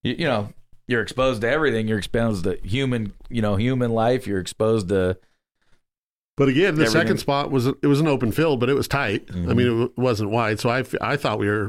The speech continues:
Speaker 2: gonna have success there for sure, especially with those deer that didn't spook on, on the way in. But still, nothing.
Speaker 1: I thought it was
Speaker 2: I don't
Speaker 1: gonna, you know, be like when we hunt the,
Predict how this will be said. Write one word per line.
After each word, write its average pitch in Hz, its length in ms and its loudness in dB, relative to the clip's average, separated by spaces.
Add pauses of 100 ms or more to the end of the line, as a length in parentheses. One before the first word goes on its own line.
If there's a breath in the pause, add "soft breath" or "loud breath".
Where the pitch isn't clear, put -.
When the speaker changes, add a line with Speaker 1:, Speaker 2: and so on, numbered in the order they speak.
(100)
Speaker 2:
gonna 117 160 -2
have 104 240 -2
success 104 400 -2
there 101 200 -2
for - 120 -10
sure, 92 360 -6 (360 loud breath)
especially 120 300 -2
with 107 100 0
those 101 200 -2
deer 110 300 0
that 104 240 -6
didn't 107 260 -4
spook 104 300 -4
on, 98 200 -4
on 101 140 -6
the 107 60 -4
way 101 220 -4
in. 101 220 -6 (1000 loud breath)
But - 160 -12
still, - 280 -4 (140)
nothing. 156 300 -4 (180)
Speaker 1:
I 135 140 0
thought 139 200 0
it 113 60 0
was 110 120 2
Speaker 2:
I 131 40 0
don't 104 80 0
Speaker 1:
gonna, 95 180 -4 (140)
you 107 100 -4
know, 98 120 0
be 101 160 0
like 92 240 0
when 92 100 -2
we 92 160 0
hunt 92 220 -4
the, 80 200 -8